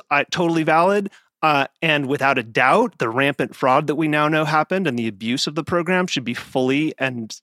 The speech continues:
completely and swiftly prosecuted. But to see the White House make such a disingenuous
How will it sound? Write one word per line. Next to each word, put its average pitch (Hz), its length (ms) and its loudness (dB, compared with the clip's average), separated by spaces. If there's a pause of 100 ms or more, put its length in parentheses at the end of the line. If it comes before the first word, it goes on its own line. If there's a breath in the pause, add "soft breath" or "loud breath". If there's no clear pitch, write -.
(120)
completely 131 520 -4
and 113 140 -4
swiftly 143 420 -4
prosecuted. 190 840 -2 (680 loud breath)
But 196 220 4 (240)
to 208 100 -2
see 285 240 0
the 330 100 0
White 185 300 2
House 165 640 2 (220)
make 165 200 -2
such - 380 0
a 185 60 0
disingenuous 139 1160 -2